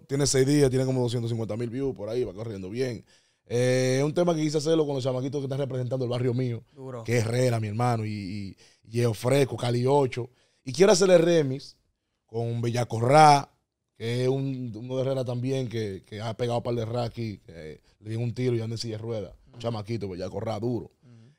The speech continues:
Speaker 1: Eh, vamos a decir, al Alfa ahí, a musicólogo que hay allá también. Un David Cada haciendo el coro. Lo voy a hacer remix con Herrera, no. Quiero hacer remix.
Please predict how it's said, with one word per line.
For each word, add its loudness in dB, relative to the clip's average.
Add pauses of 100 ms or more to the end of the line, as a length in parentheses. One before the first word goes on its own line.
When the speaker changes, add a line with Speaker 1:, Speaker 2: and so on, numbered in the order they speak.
Speaker 1:
Eh, -2
vamos -4
a -2
decir, -4 (120)
al -8
Alfa 4
ahí, 0 (140)
a -16
musicólogo -2
que -6
hay -4
allá -4
también. -4 (320)
Un -6
David 6
Cada 4
haciendo 0
el 0
coro. 4
Lo -4
voy 2
a 4
hacer 2
remix 0
con -6 (100)
Herrera, -2
no. -16 (420)
Quiero -6
hacer -2
remix. 0